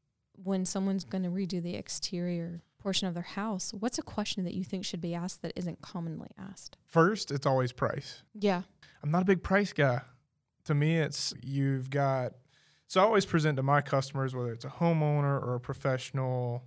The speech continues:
Speaker 2: and I do this really probably in my personal life, is take, you know, what's my good, better, best scenarios? Whether it's a
Speaker 1: Right.
Speaker 2: scenario, a product, or a service, like, what's, <laughs> what's the, and I know you say best and worst, but, or people typically do, but I think you gotta add that middle one in there, because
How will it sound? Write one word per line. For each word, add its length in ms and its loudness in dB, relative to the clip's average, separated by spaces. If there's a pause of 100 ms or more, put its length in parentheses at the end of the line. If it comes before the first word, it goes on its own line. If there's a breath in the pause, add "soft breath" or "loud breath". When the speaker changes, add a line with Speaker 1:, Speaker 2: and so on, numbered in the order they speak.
(140)
Speaker 2:
and 100 -8
I 40 -6 (200)
do 140 -2
this 240 -4
really 180 -2
probably 300 -2
in 60 -4
my 100 -4
personal 420 -2
life, 300 -2
is 180 -2
take, 340 -6 (320)
you 80 -10
know, 180 -6 (400)
what's 220 0
my 120 4
good, 380 4
better, 320 2 (420)
best 320 -2
scenarios? 680 -6
Whether 200 4
it's 120 2
a 40 0
Speaker 1:
Right. 60 0
Speaker 2:
scenario, 440 2
a 40 2
product, 460 2
or 60 -4
a 40 -6
service, 500 2
like, 120 -2
what's, 360 -2 (140)
<laughs> 120 -16
what's 260 -6
the, 300 -2 (300 loud breath)
and 120 2
I 60 8
know 60 6
you 100 4
say 160 0
best 340 0
and 80 -4
worst, 280 0
but, 140 -8 (440)
or 80 -2
people 260 2
typically 320 2
do, 160 2
but 100 0
I 60 0
think 200 -4
you 60 -12
gotta 180 -2
add 200 -2
that 120 -2
middle 220 -2
one 160 -4
in 120 0
there, 160 -2
because 460 0